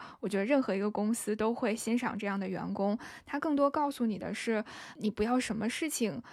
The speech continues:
别人交给你的，你都不假思索地答应，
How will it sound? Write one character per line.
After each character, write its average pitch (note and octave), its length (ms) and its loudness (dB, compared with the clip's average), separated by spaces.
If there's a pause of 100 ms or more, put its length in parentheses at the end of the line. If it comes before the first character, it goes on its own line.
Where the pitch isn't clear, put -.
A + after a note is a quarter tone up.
(160)
别 G#3 160 2
人 A#3 140 6
交 B3+ 180 4
给 B3 140 4
你 G#3+ 160 2
的， - 180 -4
你 F#3+ 120 -2
都 G#3+ 120 2
不 A#3 140 -2
假 - 160 -2
思 - 200 -6
索 A#3+ 160 -4
地 - 120 -6
答 G#3+ 240 -4
应， A#3 200 0